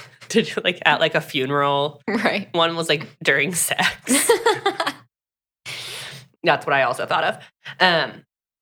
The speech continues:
Speaker 1: so she gets this letter. Mind you, she put the other ones in her underwear drawer and was like, "This is weird. I'm not really gonna engage with this."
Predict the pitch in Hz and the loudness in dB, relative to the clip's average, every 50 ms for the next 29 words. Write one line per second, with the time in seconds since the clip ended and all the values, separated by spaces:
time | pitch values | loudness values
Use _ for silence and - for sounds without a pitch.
0 | _ _ _ _ _ _ _ _ _ _ _ _ _ _ _ _ _ - - - | _ _ _ _ _ _ _ _ _ _ _ _ _ _ _ _ _ -20 0 2
1 | 208 202 185 160 - - - - 196 185 175 170 160 165 165 185 180 180 - - | 4 4 4 2 0 -2 -4 -2 0 0 0 0 -2 -2 0 0 0 0 -2 -4
2 | - 180 165 160 - 156 160 160 147 143 139 139 143 - - 185 180 170 - 143 | 0 0 0 0 -2 0 2 2 2 4 2 0 0 -2 0 2 0 0 2 -2
3 | 139 - - 170 - 214 220 226 220 220 220 220 214 202 214 208 208 185 175 170 | -6 -8 -6 -2 0 2 2 4 4 4 2 2 2 0 0 2 0 0 2 2
4 | 151 143 143 143 143 156 147 143 143 147 - 175 196 160 180 160 165 180 165 170 | 0 2 0 0 0 2 2 2 2 2 0 -2 -2 -2 -2 -2 2 2 2 2
5 | - - - 453 226 262 220 214 233 277 302 330 320 - - 349 392 330 262 269 | 2 2 0 0 0 0 0 2 2 4 2 2 0 0 0 0 2 2 2 2
6 | 254 262 302 302 294 311 302 302 311 311 277 269 311 330 359 359 - 226 - 165 | 2 2 0 2 2 2 2 4 2 2 2 0 0 0 0 0 0 0 0 2
7 | 151 135 - | 0 0 0